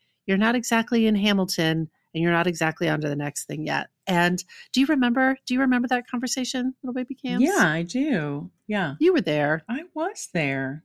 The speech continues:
Speaker 1: He talked first about his high school musicals.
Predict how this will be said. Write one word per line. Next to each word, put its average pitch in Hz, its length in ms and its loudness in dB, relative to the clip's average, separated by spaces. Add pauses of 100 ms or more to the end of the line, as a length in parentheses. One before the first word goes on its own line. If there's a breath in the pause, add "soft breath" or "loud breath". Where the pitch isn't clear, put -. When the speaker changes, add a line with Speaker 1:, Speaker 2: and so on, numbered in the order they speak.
Speaker 1:
He 285 220 2
talked 302 400 -2
first - 440 -8
about 175 520 0 (580)
his 208 280 0
high 180 240 -2
school 180 680 -4
musicals. 202 1120 -2